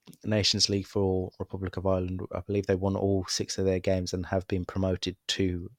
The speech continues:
uh, League A from League B. So she's done well in the time that she's had there, and let's see how well, uh,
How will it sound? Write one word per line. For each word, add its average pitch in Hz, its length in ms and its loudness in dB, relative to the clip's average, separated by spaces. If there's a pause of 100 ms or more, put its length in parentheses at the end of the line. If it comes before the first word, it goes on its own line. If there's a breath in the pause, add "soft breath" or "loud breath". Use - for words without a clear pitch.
uh, 87 360 -2
League 92 380 2
A 92 200 6
from 90 260 4
League 87 280 -2
B. 87 140 2
So 92 280 2 (400 soft breath)
she's - 220 -4
done 123 200 2
well 117 280 2 (340)
in 104 80 -4
the 101 80 -6
time 107 260 0
that 104 140 -2
she's 101 160 -2
had 113 160 2
there, 117 240 2 (140)
and 92 400 -4
let's 98 220 -4
see 98 140 0
how 95 420 -2
well, 92 320 -2 (280)
uh, 90 440 -2